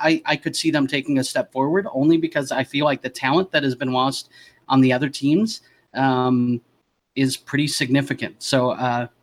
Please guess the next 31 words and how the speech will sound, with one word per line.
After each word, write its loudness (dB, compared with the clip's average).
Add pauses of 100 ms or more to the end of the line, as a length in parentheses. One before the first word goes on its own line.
(160)
I -2
think -2
that, 0
that 2
played 2
a 4
little 4
bit 0
of 2
a 4
role. 4 (300)
I, 0
I 4
do 4
agree 6
with 2
you, 4
though, 2
Shane. 0
I -2
am -4
definitely, -2 (380)
uh, -2
concerned 0
with -2
Baker. -4
Um, -4
he -4
is -4
being 0
over-, -4